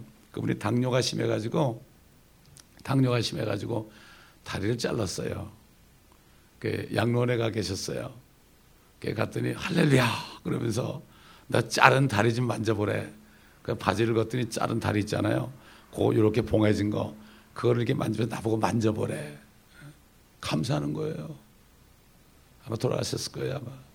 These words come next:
지금 뭐 살았으면 거의 백 살이 됐겠죠. 그런 분을 제가 이름을 지금 잊어버렸어요.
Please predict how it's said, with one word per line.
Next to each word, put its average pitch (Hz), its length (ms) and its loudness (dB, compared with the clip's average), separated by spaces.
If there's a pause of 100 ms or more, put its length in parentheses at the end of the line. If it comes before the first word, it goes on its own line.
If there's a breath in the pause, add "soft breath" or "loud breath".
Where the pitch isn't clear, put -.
(420)
지금 110 320 -6
뭐 107 120 -8
살았으면 - 520 -6 (220)
거의 98 140 -6
백 92 140 -6
살이 - 220 -6
됐겠죠. - 380 -16 (920 loud breath)
그런 139 280 -2
분을 127 240 -6
제가 113 260 -4 (120)
이름을 131 280 2
지금 156 180 2
잊어버렸어요. 101 560 -2